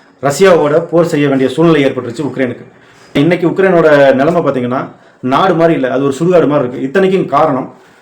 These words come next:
ஒரு நடிகர் பின்னாடி போன அந்த அறியாமையில் இருந்த மக்கள் தான். அதே நிலைமை தான் இப்ப தமிழ்நாட்டுக்கும் வரப்போகுது அப்படிங்கிற பயம் நம்ம, நமக்குள்ள இருக்குது. நடிகர் விஜய்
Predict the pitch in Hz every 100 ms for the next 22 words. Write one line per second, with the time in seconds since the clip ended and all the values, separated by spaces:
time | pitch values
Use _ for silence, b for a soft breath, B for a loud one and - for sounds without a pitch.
0 | b b b _ _ 139 135 127 151 208
1 | 208 170 156 151 190 - - - 156 160
2 | 190 - - _ 135 143 147 131 143 185
3 | 180 151 135 139 120 123 127 131 - -
4 | - 127 165 208 165 147 151 185 135 127
5 | 147 160 - 160 131 131 135 123 156 151
6 | 131 135 123 127 170 175 135 123 B B
7 | 143 143 151 123 - - - - - -
8 | - - - - 135 165 156 127 139